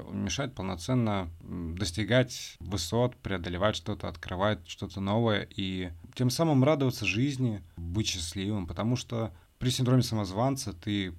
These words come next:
ставишь под сомнение свои возможности, ты ставишь под сомнение с-, свою уверенность в себе. С этим очень сложно.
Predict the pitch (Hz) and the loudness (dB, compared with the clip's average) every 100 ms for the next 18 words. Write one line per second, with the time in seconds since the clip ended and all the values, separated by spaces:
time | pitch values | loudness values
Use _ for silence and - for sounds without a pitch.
0 | - - 117 113 - - 87 - 92 104 | -14 -4 4 4 4 -4 -8 -6 -2 0
1 | 113 104 90 87 85 - - - 117 107 | 2 2 -2 -4 -8 -16 -10 0 2 2
2 | 92 101 107 107 - 101 90 82 - - | 2 0 0 -2 -2 -4 -4 -8 -18 -12
3 | 87 107 101 85 - 95 92 95 92 85 | -6 -2 -2 -2 -8 -6 -4 -4 -4 -4
4 | 87 85 - - - - 120 107 92 82 | -6 -10 -14 -8 -4 0 2 2 0 2
5 | 107 123 92 82 - - - - 87 92 | 4 4 2 -2 -8 -16 -14 -10 -4 -4
6 | 95 - _ _ _ _ _ - - 120 | -4 -10 _ _ _ _ _ -14 0 2
7 | 117 98 85 85 - 80 85 | 2 0 -2 -6 -8 -6 -6